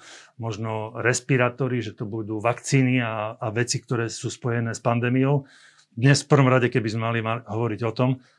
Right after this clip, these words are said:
tak záchrana ľudských životov a zdravie človeka. To je prvá idea, ktorú chceme. A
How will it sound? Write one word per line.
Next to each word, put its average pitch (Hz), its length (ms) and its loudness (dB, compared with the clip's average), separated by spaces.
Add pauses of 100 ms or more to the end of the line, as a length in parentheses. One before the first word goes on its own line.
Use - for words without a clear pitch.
(240)
tak 110 160 -6 (240)
záchrana 120 400 -2
ľudských 113 320 -6
životov 117 400 -4
a 104 80 -6
zdravie 113 240 2
človeka. 104 480 -8 (160)
To 117 80 -2
je - 0 -
prvá 110 320 0
idea, 113 240 0
ktorú 107 400 -8
chceme. 107 320 -10 (480)
A 107 240 -4